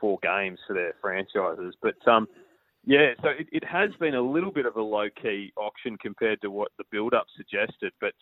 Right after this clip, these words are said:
um, it took off <laughs> about ten thirty last night when, uh,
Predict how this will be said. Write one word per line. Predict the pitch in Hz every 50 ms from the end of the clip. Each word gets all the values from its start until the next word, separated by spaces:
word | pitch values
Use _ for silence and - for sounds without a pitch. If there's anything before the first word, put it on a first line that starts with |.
| - 113
um, | 107 107 104 98 _ _ _ _ _ _ _ _ -
it | - 110 - -
took | 170 156 -
off | 156 131 -
<laughs> | -
about | 101 - 127 - - - - - -
ten | - 139 127 -
thirty | - 127 117 110 104
last | 104 110 107 101 95 - - -
night | 110 113 117 113 -
when, | 107 104 104 101 104
uh, | 101 101 98